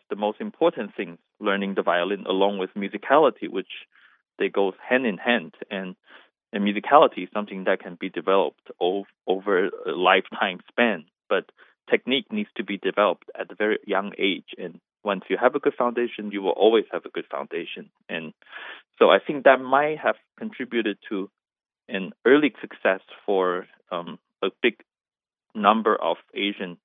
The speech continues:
violinists who are, um, good at playing the violin. Now, um, whether it's, um, in artistries and musicality that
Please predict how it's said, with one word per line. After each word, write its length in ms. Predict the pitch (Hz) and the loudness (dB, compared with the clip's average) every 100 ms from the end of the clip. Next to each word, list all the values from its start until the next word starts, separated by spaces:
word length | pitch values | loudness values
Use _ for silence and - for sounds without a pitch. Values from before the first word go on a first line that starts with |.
| - | -4
violinists 580 | 101 95 113 131 85 _ - | 0 2 0 -4 -8 _ -10
who 240 | 101 101 _ - _ _ _ _ _ _ - | -6 -6 _ -20 _ _ _ _ _ _ 4
are, 460 | 95 92 90 87 - _ | 6 6 2 -2 -6 _
um, 260 | 92 90 87 _ _ - | -10 -10 -14 _ _ 2
good 140 | 175 | 2
at 240 | 101 98 _ | 4 -2 _
playing 260 | 131 139 143 | 0 0 0
the 80 | 123 | -2
violin. 480 | 107 101 104 120 - _ | -2 -2 -4 -8 -12 _
Now, 260 | 101 92 92 _ _ _ _ _ _ _ _ 107 | -4 -4 -4 _ _ _ _ _ _ _ _ -2
um, 460 | 95 90 82 71 | 0 0 -4 -4
whether 320 | 104 101 98 | 0 0 0
it's, 260 | 95 98 - _ _ _ | -2 -4 -8 _ _ _
um, 320 | 95 92 87 - _ - _ _ - | -8 -8 -8 -18 _ -20 _ _ -8
in 180 | 98 - | -6 6
artistries 720 | 127 - 196 - 104 90 90 - - | 6 6 0 0 -8 -8 -10 -16 -6
and 340 | 98 90 90 | -6 -6 -8
musicality 840 | 101 107 104 - 135 131 - 98 - | -6 -6 -6 6 6 6 0 -14 -4
that 160 | 92 | -4